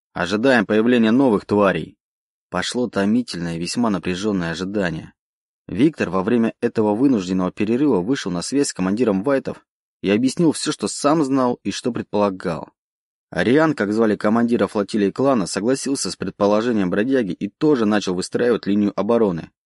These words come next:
чтобы встретить появившегося противника шквальным огнем из всех орудий. Прошел час.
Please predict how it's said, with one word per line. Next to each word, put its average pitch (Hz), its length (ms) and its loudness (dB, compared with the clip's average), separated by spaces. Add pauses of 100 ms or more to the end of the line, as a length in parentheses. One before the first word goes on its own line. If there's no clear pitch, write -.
(300)
чтобы 101 340 0
встретить 120 380 -4
появившегося 104 580 0
противника 101 540 -2
шквальным 110 480 0
огнем 113 320 0
из 92 160 -6
всех - 260 -6
орудий. 98 440 -2 (580)
Прошел 90 380 0
час. - 560 -4